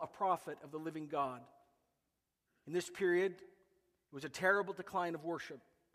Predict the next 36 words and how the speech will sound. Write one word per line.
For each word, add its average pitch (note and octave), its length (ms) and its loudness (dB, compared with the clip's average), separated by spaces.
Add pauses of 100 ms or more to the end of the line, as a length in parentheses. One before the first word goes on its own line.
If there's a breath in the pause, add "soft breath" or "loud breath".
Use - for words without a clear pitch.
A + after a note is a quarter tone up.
(500)
a C#3 60 -10
slow G3+ 380 2
but E3 240 2
willing F#3+ 360 4
rejection F3+ 600 -2
of E3 120 -4
the D#3+ 60 -4
people G3 380 -2
of D3+ 140 -6
God F3 320 6
towards E3 340 -6
his D3 200 -8
love F3+ 340 4 (180 loud breath)
and D#3+ 120 -6
his C#3+ 120 -4
lordship. D#3 540 -2
And D#3 160 -4
remember, G3+ 460 0
and F3+ 120 0
I D#3+ 60 2
want F3 160 2
to F3+ 60 0
make F3 160 -2
this - 160 -8
clear G3 280 0
as F#3 120 -2
I F3 40 -2
get E3 220 -6
going E3 240 -4
this D#3+ 180 -10
morning, C#3+ 320 -4 (420 loud breath)
these G#3+ 580 0
people G3 440 -2
were F3 160 2
God's F3 520 4
people. E3 480 -4